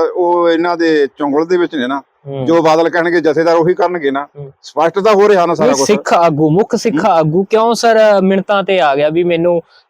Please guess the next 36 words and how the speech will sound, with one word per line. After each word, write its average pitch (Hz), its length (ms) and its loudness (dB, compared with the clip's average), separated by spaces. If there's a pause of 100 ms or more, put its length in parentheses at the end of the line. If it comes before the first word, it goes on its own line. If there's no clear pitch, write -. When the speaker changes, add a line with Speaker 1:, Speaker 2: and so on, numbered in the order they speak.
Speaker 2:
ਡਰ 156 220 2
ਹੈ? 147 160 0 (520)
ਉਹ 175 340 0
ਸਜ਼ਾਵਾਂ 160 440 0
ਲਗਾ 196 200 2
Speaker 1:
ਦੇਖੋ, 208 60 2
Speaker 2:
ਦੇਣ। 208 100 0
Speaker 1:
ਜਦੋਂ 202 180 2
ਇਹਨਾਂ 233 400 4
ਦੇ 233 100 4
ਬੰਦੇ 185 360 0
ਨੇ, 208 140 0
ਇਹਨਾਂ, 226 180 -2 (400)
ਉਹ 208 100 2
ਤਨਖਾਹੀਏ 190 600 0
ਨੇ। 117 140 -6 (400)
Speaker 2:
ਹੂੰ। 135 180 -12 (800)
Speaker 1:
ਅਕਾਲ 139 340 0
ਤਖਤ 147 180 -6
ਸਾਹਿਬ 160 280 -4
ਦਾ 170 120 -2
ਜਥੇਦਾਰ 123 420 -2
ਉਹ 143 140 0
ਹੁੰਦਾ 123 160 -2
ਜਿਹੜਾ 143 160 -2
ਕਾਲੀ 131 240 -2
ਫੂਲਾ 127 300 -4
ਸਿੰਘ 131 380 -10 (220)
ਬਾਂਗ, 117 260 -4 (200)
ਜਿਹਦੇ 151 160 -2
ਉੱਤੇ 151 340 -2 (560)
ਕਿਸੇ 165 200 -2
ਦਾ 185 120 2
ਦਾਵਾ 127 540 0
ਨਾ 127 120 -2
ਹੋਵੇ। 117 280 0